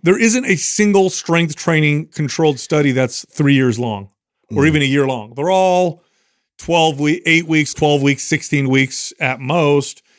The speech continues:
Speaker 1: And the body adapts very quickly. All these things have value. So, like, for the average person listening, I think it's important that you go and you train to just feel the muscle. But I also think it's important you go and practice the exercise itself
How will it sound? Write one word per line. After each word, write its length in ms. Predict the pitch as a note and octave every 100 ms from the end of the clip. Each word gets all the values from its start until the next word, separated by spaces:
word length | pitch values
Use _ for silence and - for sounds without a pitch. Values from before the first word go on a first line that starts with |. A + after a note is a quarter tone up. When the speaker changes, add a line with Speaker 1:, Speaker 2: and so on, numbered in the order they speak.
| _ _ _
Speaker 1:
And 420 | C#3 C#3+ C#3 C#3
the 80 | C3+
body 400 | A#2+ D#3 A3+ A3+
adapts 580 | C#3+ C#3 D3 D3 D3 -
very 240 | C3+ C3+
quickly. 380 | B2+ F#3+ F#3 D3 -
All 220 | E3 B3+
these 180 | A3 -
things 200 | D#3+ C3+
have 160 | C3+ A#2+
value. 460 | D3+ E3+ C#3 A#2+
So, 180 | A#2 D#3
like, 200 | D#3 D3+
for 100 | D#3+
the 120 | D#3+
average 260 | B3+ A3 -
person 340 | F#3+ D#3 C#3+
listening, 480 | F3+ - D3 C3+ C3 _ _ _ _ _ _
I 80 | C#3
think 160 | D#3 A3+
it's 140 | F3+
important 560 | F3+ B2 - A3 D#3 B2
that 120 | F#2+
you 140 | D#3+ D3
go 420 | D3 C#3+ C#3 C#3
and 140 | C#3
you 80 | C#3
train 420 | - D3+ C#3 C#3
to 100 | C3+
just 240 | C3 B2+ -
feel 120 | C#3
the 40 | B2+
muscle. 420 | B2 - A2+ - _ _
But 100 | C#3+
I 40 | F3+
also 260 | C#4 A#3+
think 160 | G#3 F3+
it's 80 | E3
important 320 | D#3 F#3 G3
you 60 | D3
go 140 | E3
and 100 | D3+
practice 460 | - E3 D#3 D#3+ -
the 140 | D#3+
exercise 600 | E3 - F3+ - D3 C#3
itself 540 | B2+ - F#3 F3 E3